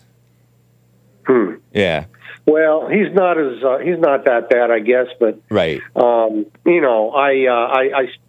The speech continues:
Speaker 1: I'm glad we got this eighteen twelve, um, issue, issue settled because it was kind of an irrelevant, uh, thing to bring up. But
Speaker 2: Yeah.
Speaker 1: you know, I, I respond if someone wants to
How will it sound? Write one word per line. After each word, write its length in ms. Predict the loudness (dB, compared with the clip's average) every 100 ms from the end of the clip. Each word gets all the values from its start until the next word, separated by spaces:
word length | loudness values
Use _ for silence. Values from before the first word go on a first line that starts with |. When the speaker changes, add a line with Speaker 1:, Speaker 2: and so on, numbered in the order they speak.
| -2
Speaker 1:
I'm 200 | -2 0
glad 360 | 0 0 0
we 120 | -2 0
got 240 | 0 2
this 200 | 0 0
eighteen 500 | 0 0 0 2 0 0
twelve, 460 | 2 2 2 -2 -8 _ _ _ _ -8
um, 220 | -6 -2 0
issue, 400 | 0 -2 -6 -8 -10 -2
issue 360 | -2 -2 -4 0
settled 300 | 0 0 -2
because 300 | 0 0 0 -4 _ _ _ 0
it 120 | 0
was 140 | 0 0
kind 180 | 0 0
of 100 | 0
an 100 | 0
irrelevant, 680 | 0 0 2 2 0 -4 -6 -4
uh, 240 | -4 -4 -2
thing 200 | 0 0
to 60 | 0
bring 300 | 2 2 2
up. 360 | 2 0 -2 0
But 220 | 0 -2 -4
Speaker 2:
Yeah. 340 | -2 0 2
Speaker 1:
you 60 | 2
know, 320 | 2 0 -2 -2
I, 140 | -2 0
I 100 | 0
respond 720 | 0 -4 -2 0 2 0 -2 -2
if 120 | 0
someone 400 | 0 2 2 2
wants 220 | 2 0
to 60 | -6